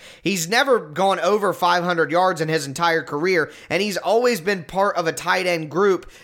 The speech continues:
that had somebody to come on and deal with his deficiencies,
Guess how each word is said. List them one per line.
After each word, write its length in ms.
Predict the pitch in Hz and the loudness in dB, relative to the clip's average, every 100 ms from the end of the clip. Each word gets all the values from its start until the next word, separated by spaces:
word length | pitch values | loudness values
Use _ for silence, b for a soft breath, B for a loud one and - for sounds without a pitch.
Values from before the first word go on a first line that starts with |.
| - | -2
that 140 | 165 | -2
had 300 | 151 180 180 | 0 -2 0
somebody 400 | - 180 175 165 | -4 -2 -2 -2
to 80 | 160 | -4
come 340 | 151 180 175 - | -4 -4 -4 -2
on 280 | 156 165 | 0 0
and 120 | 165 143 | 0 -2
deal 180 | 156 | 0
with 120 | 170 165 | 0 0
his 160 | 160 | -4
deficiencies, 800 | 139 - 165 160 151 165 156 - | -4 -4 -2 -2 -4 -4 -4 -6